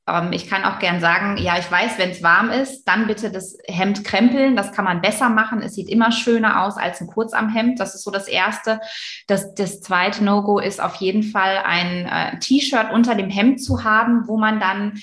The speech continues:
das T-Shirt rausgucken sieht. Und es ist bei uns in Deutschland so verbreitet. Ähm, und meine Herren, es gibt da wirklich schöne Shirts, die zum einen auch Hautfarben sind, wo man dann auch nicht den T-Shirt-Ärmel unterm weißen Hemd sieht.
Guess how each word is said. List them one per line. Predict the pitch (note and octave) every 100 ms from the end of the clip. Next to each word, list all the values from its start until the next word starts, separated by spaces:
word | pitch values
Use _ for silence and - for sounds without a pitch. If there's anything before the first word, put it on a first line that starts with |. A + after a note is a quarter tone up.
| -
das | G#3 G3+
T-Shirt | - C4+ C4 G3 C#3+
rausgucken | D3+ D3+ - - C#3+
sieht. | C#3 C3+ - - - -
Und | G3+ G3+
es | G3
ist | - C#4+ -
bei | A#3+
uns | A3+ C4+
in | - G#3+
Deutschland | G#3 A3+ B3+ - F3 E3+ A3 C4+ - _ _ _
so | G3+ F3+ B3+ C4+ B3 A3+ -
verbreitet. | - G#3 E3 F3+ F#3+ G3+ G3+ - - - _ _ E3+
Ähm, | E3 E3 F3 E3+
und | F#3+
meine | F#3 F3
Herren, | E3+ G3 G#3+ G#3+
es | G#3+ -
gibt | A#3+ -
da | G#3 G#3 G#3 G#3
wirklich | G3+ G#3 G#3+
schöne | - G#3 G#3 G#3 G#3 G#3
Shirts, | - G3 G3 G#3
die | G3 F#3+
zum | F#3 F3
einen | F#3 G3+
auch | F3 -
Hautfarben | F#3+ G#3 - G#3+ G#3+
sind, | G#3 G#3+ A3+
wo | G3
man | F#3+ F3
dann | F3+
auch | F3 -
nicht | G3+ G#3+ -
den | F#3
T-Shirt-Ärmel | - A3+ - G3+ - F#3+ G#3 G#3
unterm | G3+ G3+ F#3
weißen | E3+ F3 F#3+ F3
Hemd | F#3 A#3 A#3
sieht. | A#3 B3